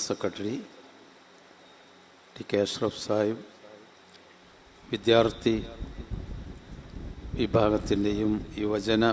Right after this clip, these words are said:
വിഭാഗത്തിൻ്റെയും ഭാരവാഹികളായ എൻ്റെ സഹപ്രവർത്തകന്മാരെ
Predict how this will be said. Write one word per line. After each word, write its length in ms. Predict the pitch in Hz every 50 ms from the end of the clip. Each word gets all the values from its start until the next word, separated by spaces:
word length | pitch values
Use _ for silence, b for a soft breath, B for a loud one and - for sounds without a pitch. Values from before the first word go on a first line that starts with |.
| - -
വിഭാഗത്തിൻ്റെയും 920 | 110 101 - 107 101 98 98 95 - - 98 92 90 98 95 92 101 95 92 - - - - - - - - - - - - - - - - - - - - - - - - - - - - - - - - - - -
ഭാരവാഹികളായ 920 | 107 110 117 113 110 107 110 107 107 110 110 107 110 104 101 98 98 98 101 101 95 92 - - - - - - - - - - - - - - - - - - - - - - - - - -
എൻ്റെ 240 | 107 101 98 104 98 95 - - - - - -
സഹപ്രവർത്തകന്മാരെ 1200 | - - 98 101 98 92 - - - 101 98 95 95 - - 95 101 101 98 101 104 101 101 110